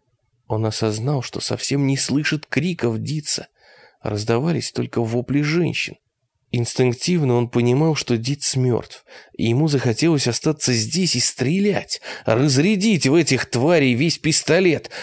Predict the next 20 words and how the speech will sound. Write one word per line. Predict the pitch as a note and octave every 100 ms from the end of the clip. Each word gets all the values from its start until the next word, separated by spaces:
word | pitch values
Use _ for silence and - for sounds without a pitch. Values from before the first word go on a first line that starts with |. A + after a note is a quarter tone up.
| -
убить | D#3 F#3 G#3+ G3+
как | D#3+ E3
можно | F3 G#3 C#3+ G3+
больше, | F3 F#3+ D#3+ B2 A#2+
сколько | - F#3+ F3
сможет. | E3 - G3 A3+ D#3 G#2+ - - _ _ _ _ _ _ -
Но | A2+ A#2+
он | B2+
был | B2+ C3
испуган, | - - D#3+ C#3+ G#2+
как | A2 A#2+ -
никогда | B2+ C3 C3 C#3+
в | D3
жизни, | C3+ F3 D3 - - - - - -
и | B2
разум | B2 F3+ F3+ B2 G#2
подсказывал, | - A#2 - - E3+ D3+ A2 D#2+
что | - -
надо | A#2+ B2
спасаться, | B2+ - C#3+ - G3 D3+ - -